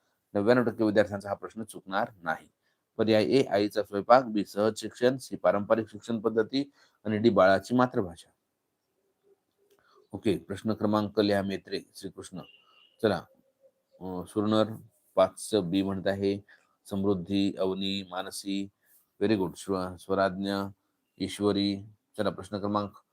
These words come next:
पाच, युवराज, अथर्व, नयनेश, तनिष्का, शिवम, आदित्य, नृपेंद्र, अ, आर्यन,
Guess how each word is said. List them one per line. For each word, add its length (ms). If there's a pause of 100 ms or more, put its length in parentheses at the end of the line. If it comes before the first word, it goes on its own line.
(220)
पाच, 360
युवराज, 440
अथर्व, 540 (460)
नयनेश, 760
तनिष्का, 500
शिवम, 440
आदित्य, 500
नृपेंद्र, 720 (540)
अ, 60 (360)
आर्यन, 600